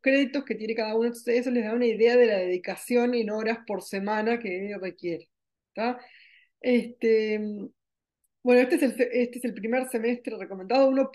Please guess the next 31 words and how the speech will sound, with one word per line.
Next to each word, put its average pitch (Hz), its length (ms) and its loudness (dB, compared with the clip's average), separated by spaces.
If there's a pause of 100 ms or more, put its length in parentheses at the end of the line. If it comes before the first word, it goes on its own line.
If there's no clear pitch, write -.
no 226 140 -2
tiene 269 200 2
por 233 180 0
qué 240 80 0
hacer 240 240 -4
todas 233 440 2
estas. 226 460 -6
Hay 190 80 -4
veces 208 220 -6
que 190 80 -10
uno, 202 160 -6
yo 202 160 -14
qué 190 60 -14
sé, 196 120 -10
trabaja 240 800 0 (460)
o 196 340 -2
elige 220 320 -2
hacer 220 400 0 (240)
dos 214 600 -4 (640)
y, 185 540 -4
y 196 40 -6
va 196 80 -2
avanzando 208 460 -2
más 202 180 -4
lento 233 320 2
la 175 100 -6
carrera. 185 420 -8 (800)
En 240 140 2
el 233 60 4
segundo 269 200 2
semestre 285 720 0